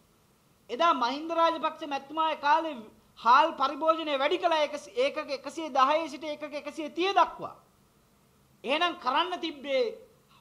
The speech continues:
පාන් පිටි සඳහා දෙන සහන ආධාරය කුඩා හා මධ්‍ය පරිමාණ මෝල් හිමියට අඩු ණය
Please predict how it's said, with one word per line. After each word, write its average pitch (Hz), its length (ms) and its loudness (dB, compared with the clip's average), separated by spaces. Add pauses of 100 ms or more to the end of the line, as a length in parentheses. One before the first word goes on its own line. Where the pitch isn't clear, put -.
(280)
පාන් 302 420 6
පිටි 330 220 -4
සඳහා 302 420 6
දෙන 294 160 2
සහන 285 400 2
ආධාරය 294 540 4 (720)
කුඩා 349 400 6
හා 294 260 6
මධ්‍ය 262 420 -2
පරිමාණ 302 560 0
මෝල් 359 340 6
හිමියට 269 420 -4 (640)
අඩු 269 280 0
ණය 277 260 0